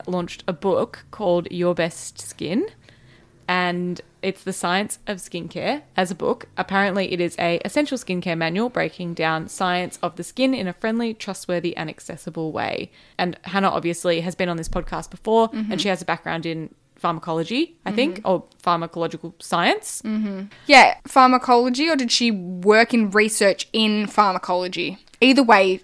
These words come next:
Speaker 2: skin science is her niche, so that's exciting. She's like the Australian Caroline Hirons, right?
Speaker 1: Correct. And she's also said that she's made sure that this is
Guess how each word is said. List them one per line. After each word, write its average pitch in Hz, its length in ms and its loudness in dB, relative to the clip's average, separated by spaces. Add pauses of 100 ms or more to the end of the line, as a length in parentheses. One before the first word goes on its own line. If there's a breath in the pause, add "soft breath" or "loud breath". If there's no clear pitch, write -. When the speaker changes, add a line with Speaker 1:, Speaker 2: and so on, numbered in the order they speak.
Speaker 2:
skin 190 280 -8
science 175 360 -4
is 180 140 -8
her 165 500 -4
niche, 190 480 -6
so 202 220 -2
that's 190 460 -4
exciting. 185 360 -4
She's 285 200 0
like 359 160 2
the 392 80 2
Australian 330 420 2
Caroline 311 360 2
Hirons, 240 420 -2
right? 277 280 -2 (260 soft breath)
Speaker 1:
Correct. 220 540 2
And 208 100 -6
she's 214 180 -2
also 202 280 -4
said 190 300 -2
that 180 140 -2
she's 170 600 -4
made 170 260 -2
sure 175 200 0
that 175 200 -4
this 170 240 -6
is 165 360 -4